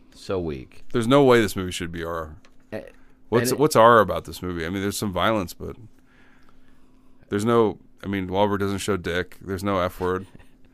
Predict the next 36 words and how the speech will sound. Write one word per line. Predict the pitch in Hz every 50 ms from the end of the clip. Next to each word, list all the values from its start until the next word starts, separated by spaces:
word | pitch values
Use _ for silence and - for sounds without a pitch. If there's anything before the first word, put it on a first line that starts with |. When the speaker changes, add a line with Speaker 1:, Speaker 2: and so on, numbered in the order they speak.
| - - - - -
Speaker 2:
right? | - 92 90 127 - - - -
Speaker 1:
There, | - 107 113 117 117 85 64 - - - - - -
uh, | - - - - - - - - -
no, | 110 104 95 87 80 64 80 101
just | 104 107 98 117 110 - 107
us | 98 92 85 - -
watching | 87 85 85 - - 73 67
it. | 62 55 - -
<laughs> | - - - - - - - - - - - - - - - - - - - - - - - - - - - - - - - - - - - - - - -
And | - 139 160 151
we | 131 120
said | - 110 101
the | 98 98
F | 95 92 -
word. | 90 78 55 - - - - - 104 - - - - - -
<laughs> | - - - - - - - - - - - - - - - - - - - - - - - - - - - - - - - - -
Speaker 2:
It's | - 165 - -
rated | 147 147 143 143 135
R | 127 127 120
'cause | - 123 110 98
you | 107 107 113 127
will | 135 135 139 131
say | - 160 156
the | 151 151 156
F | 156 -
word | 165 156 160 165 143
Speaker 1:
No, | 123 117 110
'cause | - 101 98
Speaker 2:
more | 110 110 113
Speaker 1:
we | 104
were | 107
Speaker 2:
than | 104 104
Speaker 1:
showing | 113 107 -
Speaker 2:
once. | 110 117 87
Speaker 1:
dick. | 101 104 107 - - - - - - - - - - - - -
<laughs> | - - - - - - - 1077 1077 1077 - - - - - - 226 -